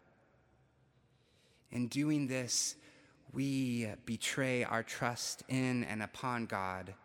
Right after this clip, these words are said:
for a trust in more immediate, expedient, and visible options.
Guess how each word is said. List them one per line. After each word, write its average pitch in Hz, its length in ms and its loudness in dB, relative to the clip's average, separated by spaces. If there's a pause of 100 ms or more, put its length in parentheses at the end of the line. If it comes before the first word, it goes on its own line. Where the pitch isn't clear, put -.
(1200)
for 127 200 4
a 117 60 0
trust - 440 0
in 127 180 2
more 131 320 6
immediate, 117 800 0 (240)
expedient, 123 920 0
and 117 220 0
visible 123 500 0
options. 98 800 0